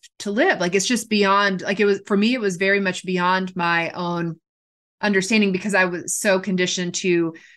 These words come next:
to show up in a certain way, think a certain way, believe a certain way. And that came from, that, that wasn't just my, my employment. That was my church, family, culture, where I live, volunteering, all these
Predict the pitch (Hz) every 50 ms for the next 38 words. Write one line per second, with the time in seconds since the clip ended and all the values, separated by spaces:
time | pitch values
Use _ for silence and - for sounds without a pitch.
0 | _ _ _ _ - - 185 185 - - 214 190 185 185 180 175 - 185 175 175
1 | 165 - - 185 165 - 170 175 165 175 160 160 170 185 214 240 - - - _
2 | _ - 202 196 202 202 220 185 - - 185 170 - 170 175 170 170 170 170 170
3 | 170 170 165 - 185 180 175 196 226 269 220 220 - - 196 170 170 175 175 165
4 | 165 170 - - 185 190 196 247 285 - - 226 202 190 185 - 180 170 165 165
5 | 160 - - 170 196 233 180 214 233 285 320 240 185 175 165 - 175 165 160 -
6 | 175 151 147 147 147 147 - - 165 160 147 147 151 - - 196 247 277 208 160
7 | 135 110 - 180 202 226 190 202 185 170 - - - - - - _ _ _ -
8 | 156 143 123 98 - - - - 208 277 - - - - - - - - - -
9 | 190 208 233 233 233 240 233 226 - - - 170 196 208 - - 254 254 254 254
10 | 254 220 180 185 170 156 151 151 156 160 180 190 202 226 240 240 247 233 220 -
11 | - - _ _ - 180 175 170 160 160 - - 220 214 220 220 220 208 - -
12 | 190 196 233 254 254 220 202 190 175 180 -